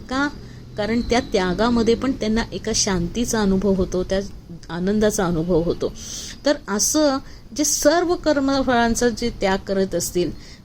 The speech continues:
त्यांना किती आनंद आणि किती शांती अनुभवत असतील ते. तर असे परमभक्त म्हणजे संत असतात की त्यांची कुठलीही ॲक्शन ही स्वतःसाठी नसते. त्यांनी सगळ्या कर्मफळांचा, म्हणजे त्यांनी जर,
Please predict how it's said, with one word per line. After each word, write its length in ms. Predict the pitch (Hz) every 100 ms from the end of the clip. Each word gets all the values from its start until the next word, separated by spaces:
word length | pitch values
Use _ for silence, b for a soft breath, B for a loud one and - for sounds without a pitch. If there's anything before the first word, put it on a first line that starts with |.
| -
त्यांना 220 | 220 233
किती 340 | 226 208 233
आनंद 380 | 240 208 202 202
आणि 160 | 202 208
किती 300 | 202 190 220
शांती 440 | 214 196 185 196
अनुभवत 540 | 185 175 170 151 156 151
असतील 400 | - 170 160 143
ते. 80 | - B B B
तर 60 | 214 196
असे 240 | 196 262
परमभक्त 840 | 262 226 214 226 220 226 - - 180 - B
म्हणजे 260 | 196 208 277
संत 440 | - 190 180 165
असतात 320 | 160 - 151 - B B B
की 80 | 277
त्यांची 400 | 285 285 277 320
कुठलीही 540 | - 285 - 277 330
ॲक्शन 360 | 302 294 - 277
ही 120 | 285
स्वतःसाठी 600 | - 202 190 185 185 202
नसते. 380 | 190 143 - 123 - B B B
त्यांनी 220 | 247 247 262
सगळ्या 540 | 233 196 190 247 277
कर्मफळांचा, 800 | 277 240 226 220 214 196 190 185
म्हणजे 280 | 190 190 214
त्यांनी 460 | 208 214 208 214
जर, 240 | 208 214